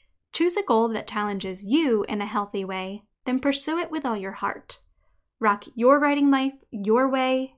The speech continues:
and you can't help but have a positive nano remo experience. Finally, tip number eight, get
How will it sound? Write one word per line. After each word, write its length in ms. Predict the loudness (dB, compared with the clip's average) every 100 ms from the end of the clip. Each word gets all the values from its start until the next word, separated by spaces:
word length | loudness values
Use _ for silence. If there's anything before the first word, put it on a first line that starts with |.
| -2
and 160 | 2
you 80 | 2
can't 280 | 0 -6 -6
help 300 | -2 -2 0
but 160 | -6 -2
have 340 | 0 2 0 -4
a 80 |
positive 640 | -6 -2 0 0 0 -2 -2
nano 340 | -4 -4 -6
remo 460 | -6 -8 -10 -10 -10
experience. 1000 | -10 -8 -4 -2 -4 -8 -14 -10 -8 -8 _ _ _ _ _ _ _ _ _ _ _ _
Finally, 580 | 4 4 4 2 0 -2 _ _ _ -8
tip 280 | -6 -2
number 280 | 0 2 0
eight, 380 | -2 -10 -12 -16 -18 _ _ _ _ 0
get 340 | 0 0 -8